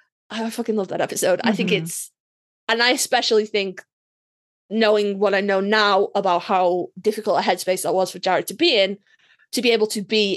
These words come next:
Speaker 1: in that heavy headspace and still keep it light and funny, I think
Speaker 2: Mm-hmm.
Speaker 1: is really, really impressive. Next on my list is White Suit Samatha. Now, I am on record as saying,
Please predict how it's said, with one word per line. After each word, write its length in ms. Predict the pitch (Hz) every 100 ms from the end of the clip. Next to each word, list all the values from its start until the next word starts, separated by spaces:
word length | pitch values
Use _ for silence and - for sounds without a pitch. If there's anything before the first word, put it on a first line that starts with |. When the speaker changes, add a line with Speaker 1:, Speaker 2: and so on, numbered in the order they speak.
| -
Speaker 1:
in 200 | 208 214
that 180 | 180 -
heavy 340 | - 185 190
headspace 600 | 190 185 - 170 180 175 -
and 120 | 190
still 180 | - 214
keep 200 | 202 -
it 80 | 185
light 240 | 175 -
and 120 | 170
funny, 480 | - 175 156 107 - _ _ 208
I 100 | 175
think 140 | 165
Speaker 2:
Mm-hmm. 60 | 151
Speaker 1:
is 100 | 170
really, 500 | 180 160 135 - - _ 175
really 280 | 175 160 170
impressive. 640 | 170 - - - 123 - _ _ -
Next 280 | 349 - -
on 120 | 233
my 160 | 233 247
list 440 | 233 247 - - _ 208
is 340 | 202 202 196
White 280 | 190 226 220
Suit 200 | - 180
Samatha. 540 | - 170 175 170 165 - _
Now, 500 | 196 202 190 175 180 - _ _ _
I 180 | 247 285
am 100 | 240
on 160 | 226 247
record 420 | 226 - 226 208
as 120 | - -
saying, 460 | 220 208 202 202